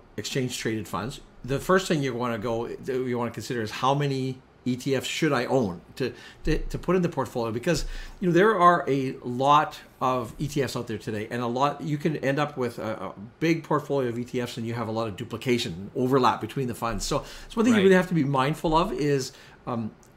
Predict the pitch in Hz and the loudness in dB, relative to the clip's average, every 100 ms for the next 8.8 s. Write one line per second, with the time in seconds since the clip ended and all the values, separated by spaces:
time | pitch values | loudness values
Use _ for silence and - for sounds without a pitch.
0 | - - - _ - - _ - - 143 | -20 -20 -20 _ -20 -20 _ -20 -10 4
1 | 165 208 208 175 165 170 160 156 156 151 | 8 8 6 2 4 6 6 4 0 2
2 | 139 - - - - - 226 208 - 175 | 2 0 -14 -14 -6 0 4 4 6 4
3 | 165 165 160 156 143 156 143 147 131 160 | 4 4 4 4 4 2 4 4 4 4
4 | 127 113 104 - 123 123 147 143 135 120 | 4 2 -6 -6 -4 0 2 2 2 0
5 | - 147 151 135 131 143 139 117 113 160 | 4 6 6 2 -2 2 2 0 -4 -4
6 | 180 117 113 156 147 151 143 131 123 120 | -2 -4 0 2 4 4 4 4 0 -2
7 | 143 135 117 135 - 120 117 117 104 - | -2 -2 -4 -4 -4 -4 -4 -4 -4 -4
8 | 113 104 92 - 95 98 127 | -4 -4 -6 -10 -8 -6 -6